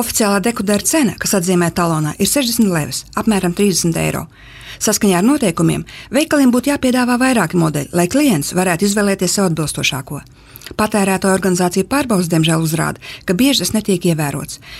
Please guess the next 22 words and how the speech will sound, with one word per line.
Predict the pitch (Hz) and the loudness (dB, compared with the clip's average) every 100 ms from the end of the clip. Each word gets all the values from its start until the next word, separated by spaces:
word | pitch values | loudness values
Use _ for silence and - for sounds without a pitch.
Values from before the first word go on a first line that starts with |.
| - 277 | -2 0
Ir | 240 | 2
gadījumi, | 269 240 214 | 2 4 4
kad | 196 202 | 2 0
veikalā | 247 226 208 | 0 0 0
ir | 208 196 | 0 0
kvalitatīvs | 240 226 - 196 - | 0 -2 0 -2 0
austriešu | 294 302 233 175 160 | -2 -2 0 0 0
dekoders, | 156 147 131 - - - - | -2 -4 -4 -8 -10 -10 -6
bet | 202 294 | -2 0
pārdevēji | 330 208 160 151 - | 2 2 0 0 -2
atsakās | 254 269 208 180 | -2 -2 -2 0
to | 226 | 2
izsniegt, | 180 - 170 - | 2 2 -2 0
jo, | 180 | 2
lūk, | 190 208 - | 2 2 -2
par | 226 | -2
taloniem | 302 294 165 151 151 | 2 4 4 2 -2
esot | 170 160 | -4 -4
paredzēti | 156 151 151 135 - | -4 -4 -6 -6 -4
tikai | 269 208 | 0 0
lētākie | 170 160 151 165 160 | 0 0 -2 0 0
modeļi, | 151 147 | 0 -4